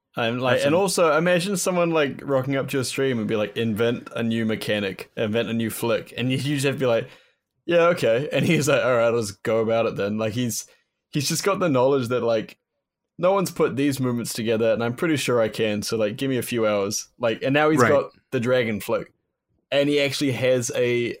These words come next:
Speaker 1: a mechanic that he's, he's working on perfecting. So it's like,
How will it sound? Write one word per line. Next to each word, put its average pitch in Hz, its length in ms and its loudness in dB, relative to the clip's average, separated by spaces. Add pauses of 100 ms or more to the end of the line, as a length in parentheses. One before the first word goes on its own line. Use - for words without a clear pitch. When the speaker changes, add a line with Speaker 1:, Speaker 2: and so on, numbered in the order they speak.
Speaker 1:
a 123 80 2
mechanic 120 560 0
that 104 140 -2
he's, 107 300 -4
he's 110 340 -6 (180)
working 107 320 -4
on 101 140 -4
perfecting. 113 580 -6
So 120 140 -6
it's - 100 -4
like, 110 240 -4